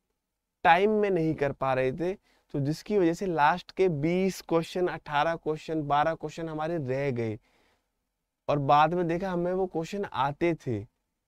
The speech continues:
तो इसका मतलब क्या है? आपकी प्रैक्टिस कम थी,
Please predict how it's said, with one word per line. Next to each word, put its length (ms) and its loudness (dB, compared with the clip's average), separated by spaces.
तो 120 -4
इसका 240 -6
मतलब 300 -4
क्या 140 -4
है? 100 -6
आपकी 360 -6
प्रैक्टिस 520 -6
कम 300 0
थी, 340 -2